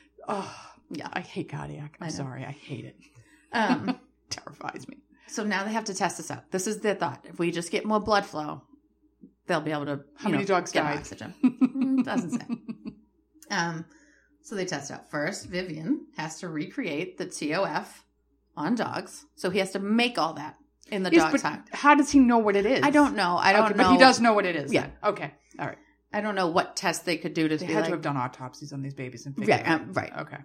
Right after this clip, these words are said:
Speaker 2: Um, they don't, no one said that. Um, so he has to recreate the circumstances on the dogs. Then he had to figure out how to do the actual procedure.
Speaker 1: Mm-hmm.
Speaker 2: 'Cause none of,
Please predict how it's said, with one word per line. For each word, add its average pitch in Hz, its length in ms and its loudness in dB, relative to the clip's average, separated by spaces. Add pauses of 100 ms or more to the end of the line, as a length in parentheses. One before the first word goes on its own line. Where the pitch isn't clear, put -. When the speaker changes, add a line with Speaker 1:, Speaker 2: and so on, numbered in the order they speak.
Speaker 2:
Um, 156 280 -2
they 170 140 -2
don't, 143 220 -2 (500)
no 151 220 -6
one - 140 -10
said - 200 -14
that. - 240 -14
Um, 180 540 -2 (760)
so 220 160 -2
he 202 80 4
has 202 160 2
to 214 80 -4
recreate 202 400 -2
the 247 80 -8
circumstances - 760 -10 (1200)
on 294 120 -4
the 262 80 -4
dogs. 185 380 -10 (340)
Then 214 280 0
he 294 80 4
had 214 100 0
to 175 80 -4
figure 160 280 -6
out 156 120 -8 (120)
how 202 160 0
to 185 160 -8
do 202 340 -6
the 185 160 -6
actual 160 420 -2
procedure. - 520 -8 (120)
Speaker 1:
Mm-hmm. 190 260 -8 (100)
Speaker 2:
'Cause 214 160 -4
none 254 360 8
of, 262 160 2